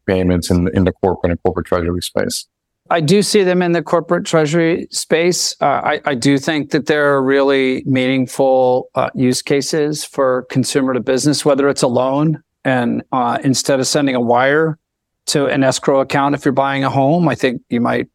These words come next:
Speaker 2: respond to a request for payment, uh, c-, 'cause again, it's even faster and more efficient.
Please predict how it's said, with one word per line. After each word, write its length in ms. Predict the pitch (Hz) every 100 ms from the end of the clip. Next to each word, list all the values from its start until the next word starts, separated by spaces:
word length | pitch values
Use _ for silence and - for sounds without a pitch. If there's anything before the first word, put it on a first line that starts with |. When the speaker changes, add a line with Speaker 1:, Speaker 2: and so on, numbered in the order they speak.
| _ -
Speaker 2:
respond 460 | 123 - 123 123
to 100 | -
a 40 | 123
request 340 | 120 123 -
for 80 | 131
payment, 440 | 123 123 135 208 - _ _ _ _
uh, 100 | 127 120
c-, 120 | 127
'cause 260 | 131 143 123
again, 240 | 127 139
it's 180 | 113 -
even 220 | 123 127
faster 480 | 131 120 120 - 123
and 100 | 117
more 200 | 120 117
efficient. 420 | - - 196